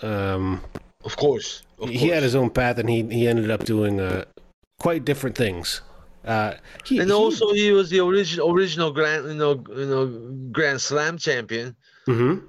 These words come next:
Speaker 2: New Japan's I W G P, All Japan's Triple Crown, and, and, and, and then Pro Wrestling Noah's G H C.
Speaker 1: Uh, he
Speaker 2: Yeah.
Speaker 1: was also one of the few Japanese heavyweight wrestlers that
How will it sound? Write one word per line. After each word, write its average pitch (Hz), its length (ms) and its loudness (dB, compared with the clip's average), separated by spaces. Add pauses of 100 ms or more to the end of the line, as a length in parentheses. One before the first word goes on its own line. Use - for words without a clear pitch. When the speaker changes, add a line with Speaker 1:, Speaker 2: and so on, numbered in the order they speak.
Speaker 2:
New 135 220 0
Japan's 131 440 -2
I 135 140 2
W 127 200 -6
G 123 200 -4
P, 131 320 2
All 135 100 4
Japan's 127 680 -4
Triple 139 340 -4
Crown, 127 440 -2
and, 113 220 -6
and, 117 280 -4
and, 110 400 -4
and 110 180 -2
then 110 160 0
Pro 123 200 2
Wrestling 117 360 -2
Noah's 110 460 2
G 110 220 0
H 95 140 -4
C. 101 300 -4 (1500)
Speaker 1:
Uh, 170 220 -2
he 160 120 0
Speaker 2:
Yeah. 151 140 2
Speaker 1:
was 160 180 -2
also 151 380 4
one 135 220 2
of 135 100 2
the 120 100 -2
few 123 640 2
Japanese 117 420 0
heavyweight 110 360 2
wrestlers 101 600 -2
that 98 380 0